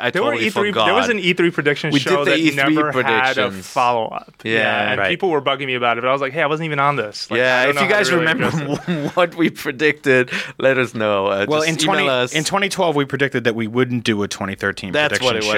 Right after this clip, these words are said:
Speaker 1: was.
Speaker 3: show.
Speaker 1: It came, it
Speaker 3: And
Speaker 1: came
Speaker 3: in twenty thherteen,
Speaker 1: true.
Speaker 3: we
Speaker 1: Yeah.
Speaker 3: didn't do one, so we're
Speaker 1: Yeah.
Speaker 3: making up for it in twenty thirteen.
Speaker 2: Nice.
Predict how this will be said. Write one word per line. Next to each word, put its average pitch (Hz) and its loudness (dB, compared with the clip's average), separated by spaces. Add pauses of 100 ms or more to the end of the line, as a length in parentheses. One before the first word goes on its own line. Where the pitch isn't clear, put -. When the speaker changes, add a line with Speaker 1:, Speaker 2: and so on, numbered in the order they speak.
(120)
Speaker 1:
was. 80 -6
Speaker 3:
show. - -14
Speaker 1:
It - -8
came, 117 -4 (100)
it - -
Speaker 3:
And 104 -8
Speaker 1:
came 101 -8
Speaker 3:
in 107 0
twenty 104 -2
thherteen, 101 -2
Speaker 1:
true. - -4
Speaker 3:
we 95 -6
Speaker 1:
Yeah. - -6
Speaker 3:
didn't 87 -8
do 98 -2
one, 87 -4
so - -6
we're 87 -4
Speaker 1:
Yeah. 90 0
Speaker 3:
making 92 -4
up 80 -6
for 90 -6
it 85 -8
in 87 -10
twenty 180 -4
thirteen. 214 0
Speaker 2:
Nice. - -14